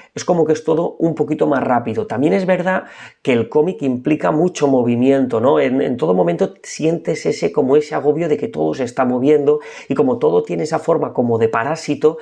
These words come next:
eh, entre que da un poco de, de asquete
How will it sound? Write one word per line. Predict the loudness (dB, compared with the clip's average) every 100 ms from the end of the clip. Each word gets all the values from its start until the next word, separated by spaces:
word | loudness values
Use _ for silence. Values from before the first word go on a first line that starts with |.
| -16 -20 -4
eh, | 2 4 4
entre | 2 0 -2 0
que | 2
da | 2
un | 0 -2
poco | -2 0 0
de, | 0 2 2
de | 2 2 2
asquete | 0 -2 -2 -2